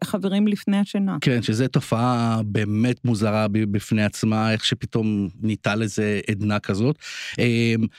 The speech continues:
Speaker 2: אבל מה שאותי כן מעניין בסיפור הזה של, אה, של חברים, זה בעצם התעשייה שמסביב למותג הזה. הכסף שמצליחים לסחוט, ל-, ל-, לדלות מה-, מהמותג כבר עשרות שנים, ו-,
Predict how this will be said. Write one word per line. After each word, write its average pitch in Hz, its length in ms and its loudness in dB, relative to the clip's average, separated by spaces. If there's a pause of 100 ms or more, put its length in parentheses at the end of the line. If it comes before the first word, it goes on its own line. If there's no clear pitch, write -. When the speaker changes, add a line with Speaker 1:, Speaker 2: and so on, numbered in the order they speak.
(240)
Speaker 2:
אבל 120 220 2
מה 131 120 4
שאותי 143 360 0
כן 143 200 2
מעניין 117 420 2
בסיפור 104 560 -2
הזה 104 140 0
של, 101 300 0
אה, 95 680 0
של - 160 -4
חברים, 104 480 0
זה 110 140 0
בעצם 113 320 0
התעשייה 104 540 -2 (200)
שמסביב 110 640 -2
למותג 107 540 0
הזה. 98 200 -2 (360)
הכסף - 380 0
שמצליחים 143 680 0 (300)
לסחוט, - 880 0
ל-, 131 80 4
ל-, 120 400 2
לדלות 120 680 2 (320)
מה-, 117 540 4
מהמותג 117 680 2 (460)
כבר 113 240 0
עשרות 135 300 0
שנים, 156 300 2
ו-, 156 60 2